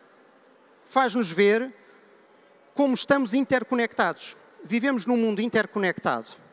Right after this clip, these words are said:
E lá está, a nossa pegada digital é importante. Como é que ela chegou a mim? Palavra-chave.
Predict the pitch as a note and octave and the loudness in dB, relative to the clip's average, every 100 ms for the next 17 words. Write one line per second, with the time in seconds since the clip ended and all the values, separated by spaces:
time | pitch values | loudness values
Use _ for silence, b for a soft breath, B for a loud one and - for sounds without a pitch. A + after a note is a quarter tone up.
0 | _ _ _ b b b b - F#3 G#3+ | _ _ _ b b b b -4 2 4
1 | G#3 - F3+ C3 - F3+ A3+ B3+ G#3 - | 4 4 2 0 0 2 4 2 0 0
2 | F#3 F3+ F3+ E3+ F3 F3 F#3 F3+ F#3+ - | 2 2 0 -2 -4 -2 -2 0 -2 -4
3 | G3+ D#3+ - B3 C4 A#3+ A3 - - - | -4 -4 -4 -4 0 0 0 -2 -10 -6
4 | G3 G#3 F#3+ F3 D3+ A#2+ B B B B | 0 2 2 0 -2 -4 B B B B
5 | _ - F3 D#3+ D3+ D3 D#3 A#2 | _ -2 0 0 -2 -4 -4 -4